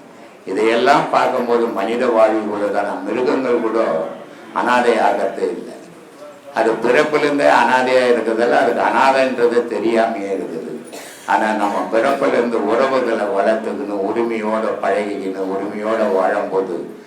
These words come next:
தனித்து விடும்போது அனாதையாக்கப்படுறோம். இந்த அனாதையாக்கப்படும் போது அவங்களுடைய மனங்கள்லாம் எவ்வளவு துன்பப்படும், எவ்வளவு வேதனைப்படும் அப்படின்றத ரெண்டு நாளா நினைச்சு நான் ரொம்ப கஷ்டப்பட்டேன்.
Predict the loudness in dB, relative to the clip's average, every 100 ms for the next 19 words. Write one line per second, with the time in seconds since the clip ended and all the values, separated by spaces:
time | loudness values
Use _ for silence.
0 | -20 -20 -20 -10 -2 2 2 0 -2 -2
1 | 0 0 0 2 2 2 0 -2 -2 -2
2 | -2 -4 -4 -6 -10 -10 -12 -16 -18 -20
3 | -20 -20 -20 -12 -4 -2 -2 0 2 2
4 | 2 2 2 0 -4 -4 -2 -2 -2 0
5 | 0 -4 -4 -4 -4 -4 -2 -2 -2 -4
6 | -4 -2 -4 -4 -8 -6 -4 -4 -8 -12
7 | -18 -20 -20 -20 -8 -4 -2 -2 0 0
8 | 0 -2 -4 -4 -6 -6 -10 -12 -12 -10
9 | -8 -8 -6 -8 -10 -14 -20 -20 -20 -10
10 | -6 -4 -2 0 2 0 -2 -6 -6 -8
11 | -6 -8 -8 -8 -10 -12 -12 -10 -10 -12
12 | -14 -20